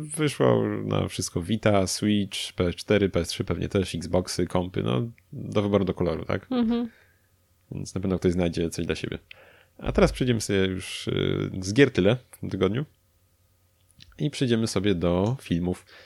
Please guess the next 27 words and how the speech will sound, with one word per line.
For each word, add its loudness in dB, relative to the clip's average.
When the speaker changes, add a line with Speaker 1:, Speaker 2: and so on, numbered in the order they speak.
Speaker 1:
A 4
pierwszym, 2
o -2
którym 2
powiemy, 4
jest 2
LEGO 6
Przygoda, 2
pierwsza -2
część. -4
Czy -12
albo 0
LEGO 4
The 2
Movie. 0
Nie -2
wiem, -2
czemu -6
u -4
nas -4
się -6
nazywa -4
LEGO -4
Przygoda. -2
To -8
nie, -10
tak, -20